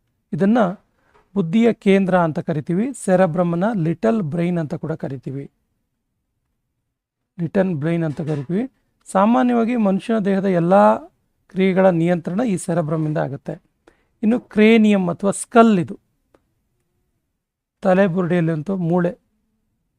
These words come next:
ಬುರುಡೆ ಅಥವಾ ಮೂಳೆ ಅಂತ ಕರಿತೀವಿ.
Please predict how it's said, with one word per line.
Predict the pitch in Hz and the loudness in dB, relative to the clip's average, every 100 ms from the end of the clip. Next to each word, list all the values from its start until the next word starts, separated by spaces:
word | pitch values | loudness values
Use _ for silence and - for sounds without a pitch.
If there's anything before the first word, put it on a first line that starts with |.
| _ _ _ _ _ _ _ _ _ _ _ - | _ _ _ _ _ _ _ _ _ _ _ -10
ಬುರುಡೆ | 180 165 175 | -6 -4 -4
ಅಥವಾ | - 196 262 _ _ _ _ _ _ 190 | -2 -4 -6 _ _ _ _ _ _ 0
ಮೂಳೆ | 190 196 | 4 6
ಅಂತ | 175 156 | 4 2
ಕರಿತೀವಿ. | 175 156 151 208 | -4 -4 -4 -6